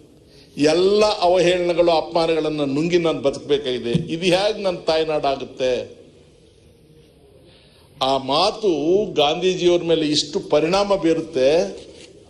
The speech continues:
ನೈನ್ಟೀನ್ ತರ್ಟಿ ಒನ್ ಆಗಸ್ಟ್ ಫೋರ್ಟೀನ್ತ್ ನ ಅಂಬೇಡ್ಕರ್ ಅವರ ಮೀಟಿಂಗ್ ಆದ್ಮೇಲೆ ಗಾಂಧೀಜಿಯವರು ಅನೇಕ ವಿಚಾರಗಳಲ್ಲಿ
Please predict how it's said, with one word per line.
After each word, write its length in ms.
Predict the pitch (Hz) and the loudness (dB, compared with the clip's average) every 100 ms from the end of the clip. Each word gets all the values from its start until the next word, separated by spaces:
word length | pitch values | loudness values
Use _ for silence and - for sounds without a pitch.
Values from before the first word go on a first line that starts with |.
| - - - - - - - - | -20 -20 -20 -20 -20 -20 -14 -2
ನೈನ್ಟೀನ್ 540 | 151 185 - 190 190 | 0 0 2 0 2
ತರ್ಟಿ 300 | 170 170 170 | -2 0 0
ಒನ್ 360 | 160 165 190 202 | 2 2 2 2
ಆಗಸ್ಟ್ 400 | 180 180 190 - | 2 2 0 0
ಫೋರ್ಟೀನ್ತ್ 580 | - 180 180 185 180 180 | 0 0 0 -2 0 -2
ನ 120 | 170 | 0
ಅಂಬೇಡ್ಕರ್ 540 | 151 156 175 175 170 | 0 2 0 2 2
ಅವರ 260 | 165 165 156 | 4 4 4
ಮೀಟಿಂಗ್ 460 | 143 160 160 165 | 0 -2 -2 0
ಆದ್ಮೇಲೆ 640 | 143 151 180 175 175 165 165 | 0 2 0 0 0 2 2
ಗಾಂಧೀಜಿಯವರು 840 | 156 151 160 160 156 156 147 - | 2 -2 0 -2 0 0 0 -4
ಅನೇಕ 640 | 135 143 170 190 208 214 202 | -4 0 0 0 0 0 2
ವಿಚಾರಗಳಲ್ಲಿ 1200 | 180 170 170 170 165 160 156 151 143 139 - | 0 2 2 2 0 0 0 -2 -4 -8 -16